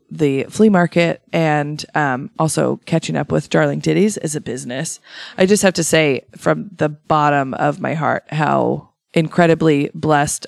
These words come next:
I know I feel and humbled and a little like I'm living inside of a dream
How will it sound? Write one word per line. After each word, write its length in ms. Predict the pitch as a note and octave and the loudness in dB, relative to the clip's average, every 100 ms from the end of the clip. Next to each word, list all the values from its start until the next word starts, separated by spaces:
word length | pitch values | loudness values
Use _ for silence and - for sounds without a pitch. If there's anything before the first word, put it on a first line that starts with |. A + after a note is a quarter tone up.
| - | -4
I 120 | D#3+ | -2
know 500 | D3+ D3 D3 D3 - _ | 0 0 -2 -4 -8 _
I 160 | D#3 D#3 | 0 0
feel 480 | D#3+ D#3+ D#3+ D#3+ E3 | 2 4 4 4 2
and 180 | D#3 C#3+ | -2 -4
humbled 680 | - E3+ D#3+ E3 D#3+ D#3+ D#3+ - | -4 -2 0 2 4 2 0 -4
and 500 | D#3 D3+ C#3+ C3+ C#3+ - _ _ _ _ _ _ _ _ _ _ _ _ _ | 0 2 0 -2 -10 -16 _ _ _ _ _ _ _ _ _ _ _ _ _
a 80 | F3+ | 2
little 360 | E3 E3 F3 F3 | 4 6 6 6
like 220 | E3+ E3 | 4 4
I'm 180 | E3 D#3+ | 2 4
living 360 | D3+ D#3 D#3 D#3+ | 4 4 0 -2
inside 600 | E3 D#3+ D#3+ E3 D3+ D3+ | 0 2 2 2 2 2
of 280 | D#3+ D#3 D3+ | 2 2 2
a 120 | - D#3 | 0 -2
dream 680 | F3 - D3 C#3+ F#3 C4+ | -4 -6 -2 0 2 2